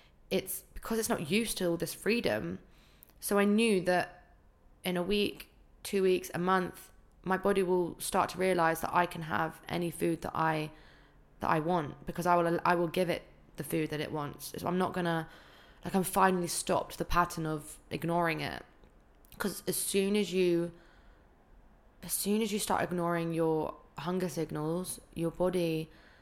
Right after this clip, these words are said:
will be so confused. And then when you do have an ice cream or you do have some sort of food that you don't usually allow it to have,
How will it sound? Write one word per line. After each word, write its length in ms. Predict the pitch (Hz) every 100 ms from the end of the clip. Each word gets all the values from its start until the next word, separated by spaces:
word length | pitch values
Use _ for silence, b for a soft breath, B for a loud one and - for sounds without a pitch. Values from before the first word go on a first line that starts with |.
| B B - - - _ - -
will 120 | 170
be 120 | 175
so 240 | 170 190 190
confused. 600 | 185 175 175 160 156 -
And 140 | 170
then 160 | 165 156
when 220 | 175 180
you 120 | 175
do 240 | 156 202 202
have 200 | 160 160
an 120 | - -
ice 220 | 160 165
cream 240 | - 156
or 60 | 156
you 140 | 156
do 180 | 151 185
have 280 | 151 160 -
some 220 | - 156
sort 200 | - -
of 60 | -
food 200 | 160 156
that 60 |
you 120 | -
don't 200 | 156 160
usually 300 | 160 151 151
allow 220 | 151 160 151
it 120 | -
to 80 | 135
have, 440 | 160 160 - -